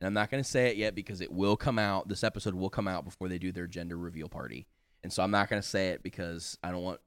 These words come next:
people who I know who listen to this podcast to, to know before. But she revealed the gender, and, and when, when she told us what, what it was, it, it really got me thinking about,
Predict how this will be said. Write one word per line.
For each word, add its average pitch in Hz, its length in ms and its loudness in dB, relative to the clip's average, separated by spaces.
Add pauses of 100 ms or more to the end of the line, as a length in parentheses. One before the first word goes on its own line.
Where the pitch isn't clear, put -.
(140)
people 92 240 -4
who 95 180 0
I 92 160 0
know 87 300 -4
who 98 80 -4
listen 87 300 -6
to 85 40 -10
this 82 140 -10
podcast 80 540 -4
to, - 100 -6
to - 160 -8
know 85 300 -4
before. - 340 -8 (460)
But 123 300 6
she - 180 -2
revealed 156 320 4
the 127 60 2
gender, 101 460 0 (160)
and, 101 300 -2 (180)
and 98 280 -4 (580)
when, 127 420 0
when 110 180 -2
she 117 120 -6
told 165 260 -2
us 101 440 -4 (100)
what, 101 380 -2 (100)
what 98 160 -4
it 82 80 -8
was, 101 500 -2
it, 98 200 -6
it 90 160 -10 (120)
really 113 380 2
got 90 260 0
me 90 120 -6
thinking 98 420 -8
about, 78 460 -6